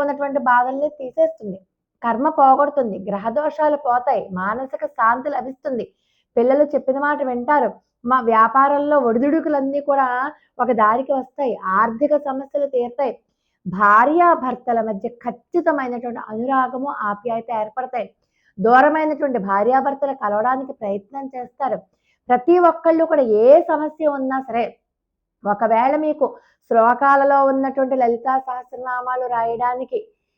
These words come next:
మీకు మనస్సు కుదుట పడకపోతే, ఈ నామం అయితే కనీసం మీరు మనస్ఫూర్తిగా ఒక్క నామాన్ని రాసుకుని ఆ నామాన్నే మీరు పదే పదే చాంటింగ్ చేసుకుంటే ఆ రోజంతా కూడా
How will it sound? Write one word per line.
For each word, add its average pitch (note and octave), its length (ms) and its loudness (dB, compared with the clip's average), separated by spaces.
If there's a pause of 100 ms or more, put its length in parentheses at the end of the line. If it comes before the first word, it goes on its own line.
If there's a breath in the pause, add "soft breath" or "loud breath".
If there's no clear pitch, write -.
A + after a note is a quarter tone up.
(160)
మీకు C#4+ 320 2 (140)
మనస్సు A#3+ 380 -2 (100)
కుదుట C4+ 340 0
పడకపోతే, B3 580 -2 (400)
ఈ D#4+ 200 8
నామం C#4+ 420 2
అయితే C#4+ 180 2
కనీసం C#4+ 500 0
మీరు D#4 240 4 (420 soft breath)
మనస్ఫూర్తిగా D#4 800 2 (140)
ఒక్క - 260 -4 (120)
నామాన్ని D4+ 480 0 (320 soft breath)
రాసుకుని C4 520 2 (160)
ఆ G#3+ 200 0
నామాన్నే C#4+ 640 -2 (480)
మీరు D#4 240 2 (100)
పదే A#3+ 220 6
పదే D4 240 4
చాంటింగ్ C4 580 -2
చేసుకుంటే B3+ 420 -2
ఆ B3 100 2
రోజంతా B3+ 480 0
కూడా C4 220 -2